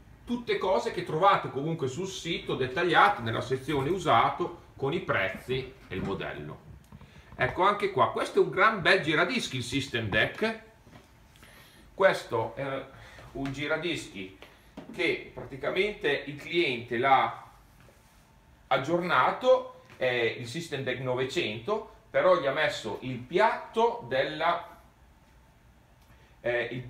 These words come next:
il piatto in acrilico, oltre al suo piatto in vetro. Il coperchio gliel'ho fatto fare io nuovo.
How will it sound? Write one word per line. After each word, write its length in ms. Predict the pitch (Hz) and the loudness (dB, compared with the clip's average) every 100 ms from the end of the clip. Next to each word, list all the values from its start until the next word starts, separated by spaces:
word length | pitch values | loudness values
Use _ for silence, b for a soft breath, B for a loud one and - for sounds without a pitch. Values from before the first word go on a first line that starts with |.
| - | -10
il 120 | 135 | -12
piatto 540 | - - 175 180 190 | -10 -2 0 2 4
in 100 | 180 | 4
acrilico, 720 | 151 - 156 110 92 95 110 | 2 -2 -2 -2 -4 -6 -2
oltre 220 | 135 120 123 | -2 -2 -6
al 60 | |
suo 160 | - 120 | -4 -4
piatto 360 | 123 120 - | 0 -2 -2
in 80 | 117 | -4
vetro. 560 | 113 92 - - - b b b b b | -2 -2 -6 -14 -20 b b b b b
Il 100 | 131 | -6
coperchio 420 | 151 165 185 202 | -2 2 2 2
gliel'ho 200 | 175 170 | 0 0
fatto 240 | 165 170 | -4 -8
fare 240 | 170 147 147 | -4 -2 -2
io 140 | 151 | -4
nuovo. 640 | 143 135 98 85 85 82 | -2 0 0 -2 -8 -14